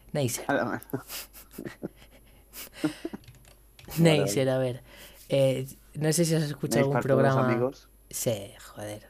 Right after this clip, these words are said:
Speaker 1: Entonces te llamaría Super Neisser, somos súper amigos.
Speaker 2: <laughs>
Speaker 1: Te, te explico, no sé si has escuchado algún programa mío alguna vez.
Speaker 2: Sí,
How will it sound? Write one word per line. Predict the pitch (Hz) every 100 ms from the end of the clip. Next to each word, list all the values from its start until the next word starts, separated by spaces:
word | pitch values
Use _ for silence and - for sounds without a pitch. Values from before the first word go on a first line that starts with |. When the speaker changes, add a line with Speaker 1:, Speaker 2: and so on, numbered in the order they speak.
| _ _ -
Speaker 1:
Entonces | - 120 117 120 117 120 -
te | 123
llamaría | 113 113 120
Super | - 127 - 110
Neisser, | 120 120 107
somos | - 117
súper | 120 117 113
amigos. | 110 120 107 - - - - - - - _ _ _ - - -
Speaker 2:
<laughs> | - 120 - - - - - _ _ _ _ - -
Speaker 1:
Te, | 143 127 123 120 117 117 113 117
te | 123
explico, | 117 - 135 123 113 101
no | 127 123
sé | 135
si | 127
has | 127
escuchado | 131 131 - 120
algún | 120
programa | 120 120 120 120 120
mío | 131 131 131 _ _ _ _ _ _ _ -
alguna | 117 117 120 117
vez. | 131 131 - _ _ _ _ - _ - _ _ _ -
Speaker 2:
Sí, | - 123 113 107